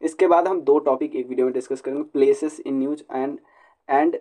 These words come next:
uh, government scheme, ये important हो जाएगा। उसके बाद बाकी को हम एक या दो video में पूरा discuss कर लेंगे, जैसे इन पूरे को एक video में discuss कर लेंगे, ज़्यादा heavy नहीं,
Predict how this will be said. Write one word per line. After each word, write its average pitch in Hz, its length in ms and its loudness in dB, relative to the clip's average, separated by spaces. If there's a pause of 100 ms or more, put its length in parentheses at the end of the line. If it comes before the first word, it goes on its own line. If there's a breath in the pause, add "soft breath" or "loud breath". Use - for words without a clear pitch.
(160)
uh, 139 200 4
government 139 500 2
scheme, 123 340 -6
ये 151 200 4
important 143 500 0
हो 147 60 -6
जाएगा। 143 180 -2
उसके 165 320 0
बाद 185 140 4
बाकी 143 440 0
को 160 120 0
हम 151 300 -2
एक 151 220 0
या 147 60 4
दो 135 180 4
video 131 240 0
में 175 120 0 (340 soft breath)
पूरा 147 200 4
discuss 131 320 0
कर 120 120 -8
लेंगे, 127 160 -4
जैसे 127 260 -4
इन 147 140 0
पूरे 135 280 0
को - 120 -2
एक 135 240 -4
video 123 160 2
में 120 100 -2
discuss 120 280 -8
कर 117 120 -8
लेंगे, 117 180 -4
ज़्यादा 117 240 -2
heavy 123 260 -6
नहीं, 117 180 -6